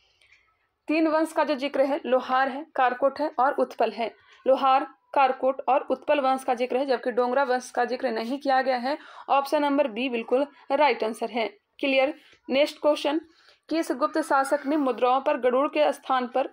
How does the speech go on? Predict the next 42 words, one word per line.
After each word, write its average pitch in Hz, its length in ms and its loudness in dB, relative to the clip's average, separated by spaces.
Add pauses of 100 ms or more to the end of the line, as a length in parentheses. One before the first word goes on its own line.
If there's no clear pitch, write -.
मयूर 277 260 0
की - 120 -2
आकृति 269 480 -2
अंकित 254 420 -6
कराई? 233 340 0 (760)
किस 330 200 -4
गुप्त 302 260 -4
शासक 277 420 0
ने 277 120 -2
मुद्राओं 247 440 0
पर 247 220 -2 (100)
गरुड़ 254 360 2
के 320 160 2
स्थान 269 340 -2
पर 254 240 -2 (140)
मयूर 277 300 0
की 320 140 -2
आकृति 294 480 -2
अंकित 240 400 -8
कराई? 233 360 0 (460)
यह 311 160 2
अंकित 285 320 -4
करवाई 254 340 2
थी 262 180 -8
कुमार 240 400 -2 (160)
गुप्त 262 300 -4
ने। 233 160 -2 (1120)
किस 294 200 -4
गुप्त 269 280 -2
शासक 262 400 0
ने 269 80 -4
मुद्राओं 240 400 -2
पर 262 180 0
गरुड़ 233 220 0
के 247 140 -2
स्थान 240 300 -4
पर 277 340 -2
मयूर 247 200 -2
की 262 100 -2
आकृति 247 320 -2
अंकित 240 240 -6
करवाई? 254 340 0